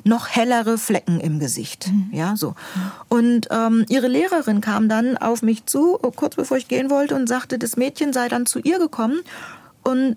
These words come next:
Speaker 1: hätte gesagt, „Mensch, wenn die das so in dieser Gesellschaft geschafft hat und die kann sich jetzt nicht weiß schminken, dann muss ich mich jetzt auch nicht mehr so überschminken, dann kann ich auch dazu stehen.“ Ja?
Speaker 2: <laughs>
Speaker 1: Und das hat mich wirklich gefreut. Es war also,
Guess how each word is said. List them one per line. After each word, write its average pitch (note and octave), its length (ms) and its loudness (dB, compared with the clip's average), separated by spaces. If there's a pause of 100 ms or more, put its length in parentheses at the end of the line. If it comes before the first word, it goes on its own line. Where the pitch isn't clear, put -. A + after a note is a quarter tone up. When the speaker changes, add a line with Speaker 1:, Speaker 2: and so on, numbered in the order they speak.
(120)
Speaker 1:
hätte C4 260 -2
gesagt, B3 480 -4 (420)
„Mensch, B3+ 380 0 (300)
wenn A3 420 2
die G#3+ 320 -2
das D4 260 2
so C4 440 0
in B3+ 160 -2
dieser C#4 280 0
Gesellschaft B3 680 -2 (100)
geschafft B3 540 -2
hat G3+ 240 -4 (280)
und A3 140 2
die C4+ 60 0
kann C#4 220 0
sich B3+ 140 -2
jetzt B3 200 -2
nicht D4+ 220 -2
weiß G3+ 320 -2
schminken, G3+ 580 0 (420)
dann G#3 140 0
muss A3+ 240 4
ich B3+ 160 -6
mich C#4 160 -2
jetzt C4 240 -4
auch D4 240 -2
nicht E4 160 -4
mehr G3+ 180 2
so F3 120 0
überschminken, F3+ 840 -2 (320)
dann G#3 180 0
kann A#3 220 0
ich - 220 0
auch A3 180 0
dazu G3+ 380 -2
stehen.“ E3 580 0 (160)
Ja? F#3+ 240 2 (140)
Speaker 2:
<laughs> - 140 -6
Speaker 1:
Und A3+ 200 4
das - 340 -2
hat B3 200 -2
mich B3+ 180 -4
wirklich C4 320 -2
gefreut. B3+ 380 0
Es G#3 120 -2
war A#3 100 0
also, A3+ 320 0